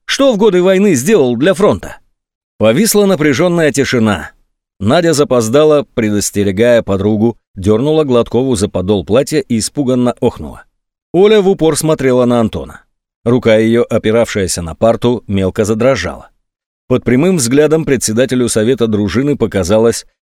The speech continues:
что на его стул насыпали битого стекла, которое впивается в пятую точку, отчего хочется заёрзать, вскочить и убежать. Антон сглотнул, подавляя своё малодушное желание. На выручку любимцу пришла пионер-вожатая.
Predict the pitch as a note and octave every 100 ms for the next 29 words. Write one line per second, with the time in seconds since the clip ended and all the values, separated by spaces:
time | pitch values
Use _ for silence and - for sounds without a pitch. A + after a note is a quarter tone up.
0 | _ - A#2+ B2 B3+ D3+ F3 - F#3 F#3+
1 | F3 D#3 D#3+ E3+ E3 D#3+ B2+ D#3+ D#3 D3
2 | - C#3 C#3+ F3+ C3 - _ _ A2+ A#2+
3 | C#3 C3 - C#3+ B2 G#2+ A2+ A#2+ F#3+ -
4 | G2 E2+ D#2 A2+ C3 - E3 - - -
5 | A#2 - E3+ A3 G3+ G3+ G3 G3 C#3 G3
6 | D3 D#3+ D#3+ D3 G3 - - B2 G#2+ A#2
7 | B2+ - - C3 B2+ A#2+ G2+ G2+ D#2 -
8 | _ _ _ _ _ - A#2+ B2 F#3 A#2
9 | A#2+ B2 B2 C3 C#3 C#3 B2+ C3+ C3 A#2
10 | A2+ A2+ A#2+ A2 G#2+ G2 A#2+ A#2 B2+ A#2+
11 | G2 G#2+ G#2+ F#2 C#2 C2 _ _ _ _
12 | _ - F#2 A2 F#3 A#3 G#3 F#3 F3 E3+
13 | G#3 F#3 F3 D#3+ D3+ D#3 D#3 C#3+ C3+ C#3
14 | B2+ A#2+ G#2 A#2+ D2+ B1